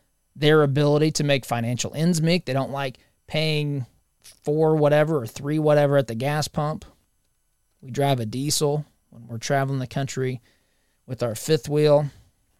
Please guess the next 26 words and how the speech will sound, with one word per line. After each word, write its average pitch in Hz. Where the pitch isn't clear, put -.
And 139
it's, -
it's -
not 220
cheap, 330
folks. -
Not 190
cheap 196
at 156
all 147
to 120
do 151
this. 107
Truckers, 180
you 190
gotta 220
think, 240
that's, -
when 165
you 185
think 214
about 185
the 165
Canadian 160
truck -
situation, 156